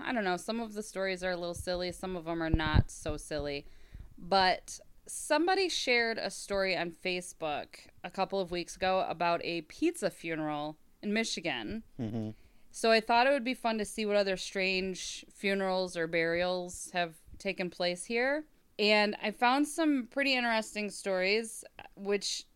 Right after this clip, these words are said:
Speaker 1: isn't really easy to do because if you type in the word burials in the Google search,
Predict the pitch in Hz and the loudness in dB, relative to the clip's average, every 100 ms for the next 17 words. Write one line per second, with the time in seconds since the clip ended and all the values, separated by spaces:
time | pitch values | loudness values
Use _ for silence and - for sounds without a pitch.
0 | - 226 262 269 254 220 226 214 208 190 | -6 -2 2 4 4 4 2 0 0 0
1 | 190 196 214 190 190 214 208 208 208 240 | 0 0 -4 -6 -4 -4 2 2 4 -2
2 | 226 220 202 180 160 170 185 208 240 247 | 0 2 0 -2 0 2 2 2 2 0
3 | 233 220 - - 196 185 185 170 180 208 | -4 -10 -14 -8 -4 -2 -4 -4 -4 -4
4 | - 226 240 247 - | 0 0 0 -4 -12